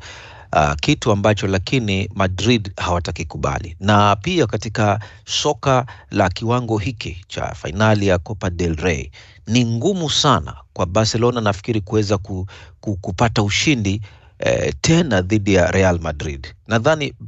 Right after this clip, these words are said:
Barca ndio ambao watakuwa na pressure kubwa sana katika pambano hili, eh, lakini kwa upande wa Madrid inabidi wawe makini sana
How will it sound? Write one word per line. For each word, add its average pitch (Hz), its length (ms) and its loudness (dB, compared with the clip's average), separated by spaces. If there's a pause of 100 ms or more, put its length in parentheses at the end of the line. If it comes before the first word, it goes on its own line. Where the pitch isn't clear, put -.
(120)
Barca 143 400 0
ndio 120 180 -6
ambao 117 180 -2
watakuwa 113 360 -6
na 107 100 -4
pressure 147 340 -4
kubwa 139 280 -6
sana 135 240 -2
katika - 260 -2
pambano 113 460 0
hili, 170 380 -2 (480)
eh, 85 260 4
lakini 110 360 0
kwa 127 160 -2
upande 175 340 -2
wa 170 80 2
Madrid 156 580 -2 (420)
inabidi 127 720 0
wawe 131 380 0
makini 123 500 0
sana 120 440 0